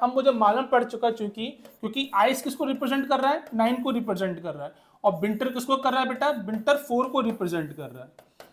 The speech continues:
अब बचा कौन सा यहाँ पे, टू बचा, तो मेरा ice भी कैंसिल आउट हो गया, winter भी हो गया, बचा कौन सा, in बचा, और यहाँ से क्या बचा, टू बचा। तो मेरा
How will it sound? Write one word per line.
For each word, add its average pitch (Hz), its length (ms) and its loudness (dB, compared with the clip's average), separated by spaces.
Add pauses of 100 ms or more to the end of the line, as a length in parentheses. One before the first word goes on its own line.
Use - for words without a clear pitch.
(1080)
अब 220 160 8
बचा 202 240 8
कौन 262 220 6
सा 262 100 8
यहाँ 254 140 8
पे, 254 120 6
टू 285 320 6
बचा, 147 340 6 (460)
तो 202 40 0
मेरा 220 260 8
ice 214 260 6
भी 262 120 -2
कैंसिल 254 340 2
आउट 247 160 6
हो 254 80 0
गया, 254 140 4
winter 202 360 0
भी 247 60 0
हो 240 140 8
गया, 247 140 4
बचा 240 280 0
कौन 240 200 2
सा, 254 220 -2
in 226 180 0
बचा, 240 240 0
और 226 120 2
यहाँ 190 160 2
से 226 120 -4
क्या 233 140 8
बचा, 226 180 2
टू 247 360 -2
बचा। 170 240 0
तो 185 120 -4
मेरा 220 200 2